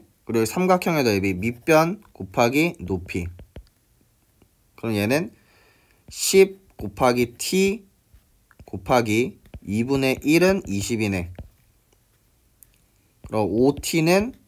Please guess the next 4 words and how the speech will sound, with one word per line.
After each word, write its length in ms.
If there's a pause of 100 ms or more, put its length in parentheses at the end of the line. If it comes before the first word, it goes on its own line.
(380)
이십. 520 (180)
따라서 540
T는 560 (560)
사네요. 720